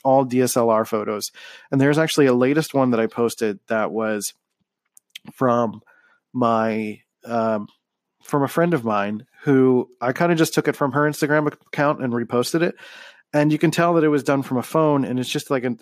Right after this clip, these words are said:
a completely different quality based on the rest of my feed. I almost thought about taking it down 'cause it just kinda looks like it doesn't belong, but, <laughs> but it's got me in it, and I think it's, it's totally worth having up. So,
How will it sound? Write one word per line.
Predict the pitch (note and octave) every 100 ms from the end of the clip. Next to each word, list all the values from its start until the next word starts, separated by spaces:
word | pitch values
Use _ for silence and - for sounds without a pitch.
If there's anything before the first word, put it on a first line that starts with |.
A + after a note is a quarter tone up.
| -
a |
completely | B2 D3+ F3+ F3+
different | D#3 D3+ C3
quality | D3 C#3+ C#3 B2
based | A#2 A#2+ A#2+ -
on | A#2 A#2+ A#2
the | A#2 A#2+ A2+
rest | A2 A#2 -
of | A#2 -
my | G#2+
feed. | - E3 B2+ G2
I | A2
almost | C3 A#2+ -
thought | A#2
about | A2 G#2
taking | - A#2 G#2+
it | G2
down | A#2 G#2+ G2
'cause | G#2+ G2+
it |
just | G#2 G#2+
kinda | - G2+
looks | G2+ G#2 - - _ _ - - -
like | A#2+
it | G#2+
doesn't | A#2+ A2+
belong, | G2 A2 A2+ F#2 F#2+ -
but, | C3 C3 -
<laughs> | F#3+ D#3+ D#3
but | C3+ F3
it's | F3 -
got | D#3+
me | C#3+ D3 C#3+
in | B2
it, | A#2 G#2
and | A#2+
I |
think | A#2 A#2+ A2+
it's, | - - _ _ - _
it's | - -
totally | C3+ A#2+ A#2+
worth | A#2 A2
having | A2 G#2 G#2+
up. | G#2+ -
So, | - A2 G#2